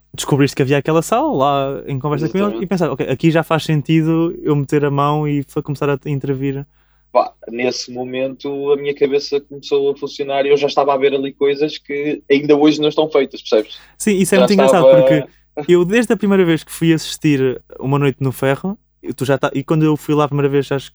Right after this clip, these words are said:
Speaker 1: que já estavas, eh, a trabalhar com o espaço, não sei se estavas a cem por cento, mas já estavas a trabalhar com o espaço e agora já estás completamente embutido, eh, no, na noite, e é muito engraçado, já houve muitas coisas a evoluir, muitas coisas até podem parecer pequenas, mas fazem toda a diferença. Por acaso, uma das últimas que eu me lembro assim de ver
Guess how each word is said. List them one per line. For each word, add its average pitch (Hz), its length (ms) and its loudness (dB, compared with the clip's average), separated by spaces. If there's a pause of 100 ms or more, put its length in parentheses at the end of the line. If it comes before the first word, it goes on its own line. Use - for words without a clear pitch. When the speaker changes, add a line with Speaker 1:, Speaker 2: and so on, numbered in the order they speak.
(140)
Speaker 1:
que 131 100 -4
já 131 180 0
estavas, 123 540 -4
eh, 117 420 -4
a 117 40 -6
trabalhar 117 400 -4
com - 120 -6
o - 20 0
espaço, 147 340 -2
não 165 140 -2
sei 190 100 0
se 160 40 -2
estavas 165 200 0
a 165 60 0
cem 165 180 -2
por - 100 -6
cento, 151 180 -2
mas 147 100 -4
já 147 60 0
estavas 135 200 -4
a - 20 -16
trabalhar 143 200 0
com - 40 -20
o - 20 -18
espaço 185 360 -2
e 160 80 -2
agora 151 240 0
já 147 80 -4
estás 147 160 -4
completamente 139 640 -4
embutido, 139 400 -4 (640)
eh, 127 360 0 (140)
no, 131 280 -2
na 131 160 2
noite, 156 400 0 (340)
e 170 100 4
é 170 40 4
muito 185 220 2
engraçado, 185 280 2
já 196 80 4
houve 190 160 4
muitas 202 240 2
coisas 190 160 2
a 202 40 4
evoluir, 202 340 0
muitas 156 340 -2
coisas 165 380 -2 (100)
até 156 320 0 (640)
podem 233 220 2
parecer 196 280 -4
pequenas, 190 340 0
mas 190 240 2
fazem 175 200 0
toda 175 180 2
a 170 40 4
diferença. 165 400 0
Por 147 100 -4
acaso, 156 180 0
uma 165 120 2
das 160 140 2
últimas 156 340 0
que - 80 -6
eu 151 60 0
me 147 80 0
lembro 143 200 0
assim 143 220 -2
de 135 60 -4
ver 156 260 0